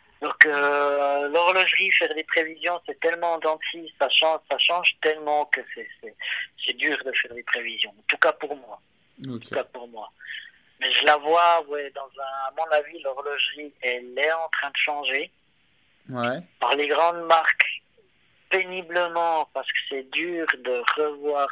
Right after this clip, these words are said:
Speaker 1: son mode de fonctionnement quand t'as un gros système, quand t'as un grand groupe. Alors, ils se, ils s'accrochent vraiment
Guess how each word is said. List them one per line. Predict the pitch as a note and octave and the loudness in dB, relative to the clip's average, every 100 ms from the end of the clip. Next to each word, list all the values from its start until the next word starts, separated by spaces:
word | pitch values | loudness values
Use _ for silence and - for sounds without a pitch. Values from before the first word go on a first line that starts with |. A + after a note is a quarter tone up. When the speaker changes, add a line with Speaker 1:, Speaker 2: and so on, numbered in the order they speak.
| - - | -6 -10
Speaker 1:
son | B2+ | -10
mode | B2+ C3 B2+ | -6 -6 -6
de | B2+ A#2 - | -6 -4 -2
fonctionnement | B2+ - C#3+ D3 C#3+ | -2 -2 -4 -4 -6
quand | - A#2 - | -6 -6 -4
t'as | - D#3+ | -2 -4
un | |
gros | - - C#3+ D#3 - - | -6 -4 -2 -2 -4 -10
système, | - C#3 - | -6 -6 -6
quand | D#3+ - | -8 -6
t'as | A#2+ | -8
un | - | -6
grand | - C#3 | -6 -6
groupe. | D3 - C#3 F3 - - - - - - _ - | -8 -12 -14 -12 -14 -16 -18 -16 -16 -18 _ -6
Alors, | C3 B2+ | -6 -6
ils | B2 - | -6 -6
se, | |
ils | B2+ C3+ B2+ - - | -8 -12 -6 0 4
s'accrochent | C#3+ - E3 D3+ | 6 4 6 4
vraiment | C3 C3 C#3 | 4 -2 -4